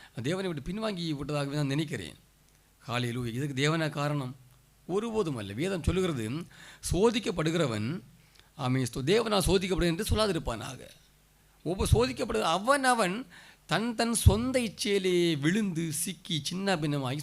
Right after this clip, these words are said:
சோதிக்கப்படுகிறான். அதற்கு தேவனா பொறுப்பு? ஹல்லேலூயா. ஆமென். தேவன் நம்மை, ஸ்தோத்திரம், சோதிக்கிறவர் அல்ல. எதனால் சோதிப்பார் என்றால், டெஸ்ட் பண்ணுகிற தேவன் என்பதை நாம் அறியலாம்.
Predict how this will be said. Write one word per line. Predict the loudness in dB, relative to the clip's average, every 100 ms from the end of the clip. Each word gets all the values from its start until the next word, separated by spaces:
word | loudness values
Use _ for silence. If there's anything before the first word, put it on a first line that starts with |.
| -4
சோதிக்கப்படுகிறான். | -4 -6 -10 -10 -12 -14 -16 _ _ _ _ _
அதற்கு | -8 -4 0
தேவனா | 0 0 -2
பொறுப்பு? | -4 -8 -8 -12 -12 _ _ -4
ஹல்லேலூயா. | -2 0 -2 -2 -4 -8 -14 -20 -20 -20 _
ஆமென். | -8 -4 -4
தேவன் | 2 2 2 -2 -8 -16 -20 -8
நம்மை, | -2 0 2 0 -4 -14 -20 _
ஸ்தோத்திரம், | -18 -4 0 0 0 2 4
சோதிக்கிறவர் | 4 2 2 2 4
அல்ல. | 2 0 0 -2
எதனால் | -2 0 2 4
சோதிப்பார் | 2 2 0 0
என்றால், | 0 -4 -6 -4
டெஸ்ட் | -6 -4 -6
பண்ணுகிற | 0 0 0
தேவன் | 2 2 2
என்பதை | -2 -4 -4
நாம் | -4 -4
அறியலாம். | -4 -4 -6 -8